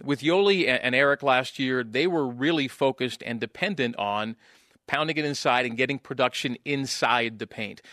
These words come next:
And they were a pretty good two-point field goal percentage team last year. But overall, in terms of an effective field goal percentage, they were down. They were better inside, not as good elsewhere, and the overall was like a net negative in terms of efficiency from the season before.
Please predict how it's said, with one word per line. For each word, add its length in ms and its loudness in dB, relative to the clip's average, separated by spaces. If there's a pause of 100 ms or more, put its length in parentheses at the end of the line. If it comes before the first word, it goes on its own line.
(200)
And 120 0
they 120 2
were 120 2
a 60 4
pretty 220 -2
good 280 0
two-point 400 -8
field 220 -6
goal 100 -2
percentage 400 -6
team 220 -6
last 300 -6
year. 120 -10
But 220 -6
overall, 640 6
in 60 -4
terms 200 -8
of 80 -12
an 60 -4
effective 480 -2
field 220 0
goal 120 0
percentage, 460 -2 (240)
they 140 2
were 100 -6
down. 500 -4 (380)
They 100 4
were 80 6
better 280 4
inside, 720 2 (240)
not 320 2
as 160 0
good 240 2 (100)
elsewhere, 800 2
and 220 -2
the 80 -4
overall 500 4
was 140 -2
like 100 -2
a 40 -4
net 260 0
negative 400 0
in 100 -6
terms 220 -8
of 60 -12
efficiency 540 -4
from 140 -10
the 80 -10
season 300 -8
before. 420 -6